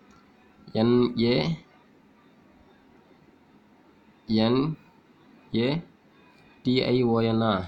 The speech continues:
இந்த டி ஐ ஓ என் இங்க இருக்கு, வரிசையா இருக்கு பாருங்க. அப்போனா வந்து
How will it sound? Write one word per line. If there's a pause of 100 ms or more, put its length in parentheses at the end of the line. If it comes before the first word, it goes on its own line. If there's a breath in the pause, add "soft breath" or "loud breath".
(200)
இந்த
டி
ஐ
ஓ
என்
இங்க
இருக்கு,
வரிசையா
இருக்கு
பாருங்க.
அப்போனா
வந்து